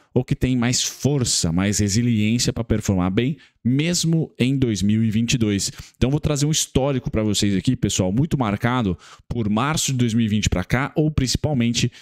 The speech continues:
doze meses atrás. Então, eu vou trazer a inflação norte-americana de transfor-, de transportes, inflação norte-americana,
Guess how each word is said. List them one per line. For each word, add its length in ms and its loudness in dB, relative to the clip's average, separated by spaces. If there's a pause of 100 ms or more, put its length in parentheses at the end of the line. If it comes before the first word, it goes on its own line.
(160)
doze 260 0
meses 280 0
atrás. 600 -2
Então, 140 0
eu 40 0
vou 80 0
trazer 280 -2
a 40 2
inflação 440 0
norte-americana 640 0
de 60 -4
transfor-, 580 -2
de 100 0
transportes, 640 -2
inflação 400 0
norte-americana, 760 0